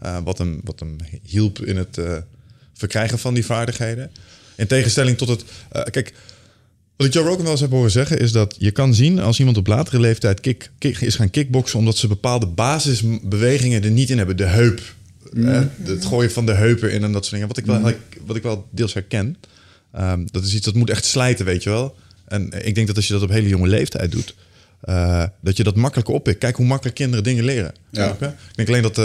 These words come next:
Speaker 1: dat, dat, dat je, ja, een soort begrenzen erop moet zetten of zo.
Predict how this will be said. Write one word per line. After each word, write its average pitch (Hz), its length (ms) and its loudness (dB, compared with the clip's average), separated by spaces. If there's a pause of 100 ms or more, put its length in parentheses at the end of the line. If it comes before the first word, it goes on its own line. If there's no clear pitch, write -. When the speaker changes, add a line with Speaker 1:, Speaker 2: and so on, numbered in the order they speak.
(100)
Speaker 1:
dat, 98 280 -6
dat, 90 160 -4
dat 95 140 -4
je, 95 260 0 (220)
ja, 95 80 -10
een 92 80 -6
soort 95 160 -10
begrenzen 101 440 0
erop 85 200 -2
moet 92 160 0
zetten 98 300 -4
of - 140 -12
zo. - 120 -4